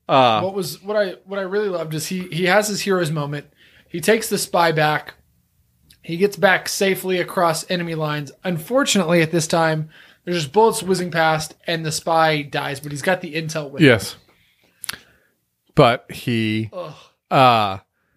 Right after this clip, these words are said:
Speaker 1: his, whoever his lieutenant is at the time, asks him what his name, and he says his name. He says his fake name because he had someone take his place to go back home because he
Speaker 2: Because
Speaker 1: wanted to fight in the war.
Speaker 2: Yeah, because he was a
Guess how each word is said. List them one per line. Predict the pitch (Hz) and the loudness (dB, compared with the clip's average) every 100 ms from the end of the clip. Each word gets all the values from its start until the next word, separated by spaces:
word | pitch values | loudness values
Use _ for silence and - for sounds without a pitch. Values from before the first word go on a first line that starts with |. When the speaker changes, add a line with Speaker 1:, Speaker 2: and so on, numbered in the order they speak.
| _ _ _ _ _ _ _ | _ _ _ _ _ _ _
Speaker 1:
his, | - 131 123 110 | -2 2 4 2
whoever | 208 170 151 139 | -2 2 4 4
his | 131 | 2
lieutenant | 117 117 110 | -2 0 0
is | 104 | -2
at | 117 | -4
the | |
time, | 113 107 113 | -2 0 0
asks | 127 101 | -4 -4
him | 123 | -2
what | 117 | 0
his | - | 0
name, | 113 113 | 0 0
and | 123 | -2
he | 110 | 0
says | 117 | 0
his | 120 110 | 0 -2
name. | 110 107 104 _ _ _ _ _ | 0 0 -2 _ _ _ _ _
He | - 120 113 113 123 _ _ - | -2 2 2 0 -4 _ _ -6
says | - 147 147 147 - | 2 2 2 -6 -8
his | 175 156 123 | -4 -2 -2
fake | - 170 170 135 | -2 2 2 2
name | 123 117 117 | 0 0 -2
because | 127 123 110 - | 0 2 0 -2
he | 139 131 | 0 2
had | 117 117 | 2 0
someone | - 135 123 113 110 110 - _ _ _ - | 0 0 2 0 -2 -6 -12 _ _ _ -2
take | 139 127 | 0 2
his | 123 | 0
place | - 120 113 - | -2 0 0 0
to | 117 | 0
go | 113 | 2
back | 110 104 - | 2 0 0
home | 110 104 95 101 _ _ _ _ _ - | -2 -2 -4 -8 _ _ _ _ _ -2
because | 120 113 | 0 2
he | |
Speaker 2:
Because | 135 | 4
Speaker 1:
wanted | 127 117 | 2 2
to | |
fight | 127 147 | -2 -4
in | |
the | 120 | -6
war. | 110 110 131 - - | -6 -6 -6 -10 -14
Speaker 2:
Yeah, | 226 214 | -14 -12
because | 220 208 208 | -8 -6 -6
he | 220 | -6
was | 208 185 | -6 -6
a | 180 175 170 165 160 | -4 -4 -4 -6 -10